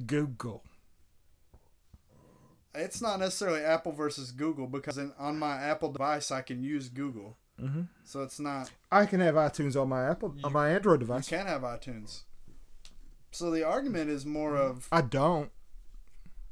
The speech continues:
Speaker 2: That sounds like a you problem.
Speaker 1: It's not.
Speaker 2: <laughs> But there's, there's not really much to argue about. Uh, iPhone is superior,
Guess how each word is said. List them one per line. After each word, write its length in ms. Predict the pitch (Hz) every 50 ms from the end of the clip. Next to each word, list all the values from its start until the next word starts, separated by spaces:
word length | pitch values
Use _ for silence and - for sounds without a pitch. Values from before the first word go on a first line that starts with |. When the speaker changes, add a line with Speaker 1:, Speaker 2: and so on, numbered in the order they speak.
| - - - - - - - - - - - - - - -
Speaker 2:
That 160 | 156 185 202
sounds 260 | - 196 175 160 151 139
like 200 | 143 127 - 113
a 40 |
you 220 | 110 110 139 220 220
problem. 500 | - 156 127 120 117 113 117 117 113 113 - - - - - - - - - - - - - - -
Speaker 1:
It's 160 | - - -
not. 360 | 120 104 98 110 120 120 - - - - - - - - - - - - - - - - -
Speaker 2:
<laughs> 480 | 180 175 - - 175 - - - 196 - - - - - - - - - - - - - - - - - - - - - - - - -
But 220 | 240 233 220 214
there's, 220 | 233 226 214 -
there's 440 | 180 196 196 208 208 202 190 185 175
not 220 | 175 180 175 160 151
really 180 | 156 156 151
much 220 | 147 143 135 - -
to 80 | 131
argue 180 | 120 117 113 113
about. 280 | 110 110 107 110 - - _
Uh, 200 | 123 127 127 123 - - _ _ _ -
iPhone 460 | 127 127 135 139 - - 147 143 147 147
is 100 | 147 -
superior, 600 | - 139 - - 139 135 135 135 131 131 131 -